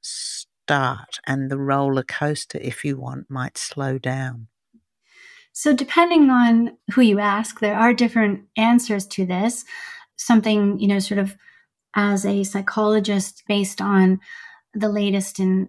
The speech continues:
Speaker 2: in neuroscience and developmental psychology, let's say, is that adolescence starts around, let's say, age twelve, eleven to twelve,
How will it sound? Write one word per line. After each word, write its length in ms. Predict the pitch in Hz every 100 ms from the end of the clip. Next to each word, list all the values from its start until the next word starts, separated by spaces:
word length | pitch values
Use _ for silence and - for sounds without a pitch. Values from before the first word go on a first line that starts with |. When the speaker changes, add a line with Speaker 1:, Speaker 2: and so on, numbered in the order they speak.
| -
Speaker 2:
in 240 | 196 196
neuroscience 800 | 196 196 196 196 196 185 185 180
and 120 | 190
developmental 680 | 185 185 185 196 196 190 190
psychology, 680 | - 190 - 208 220 208 190
let's 300 | 180 - -
say, 320 | 180 175 202 - - - _
is 140 | 208
that 160 | 226 220
adolescence 960 | 226 226 233 240 233 233 226 214 - - -
starts 580 | - 226 214 - - - - _ _
around, 720 | 220 226 240 247 247 240 220 - -
let's 260 | 196 -
say, 400 | - 208 196 190 -
age 260 | 196 190 -
twelve, 580 | - 202 220 320 349 - - - - _
eleven 360 | 202 208 208 196
to 120 | -
twelve, 560 | - 214 214 240 233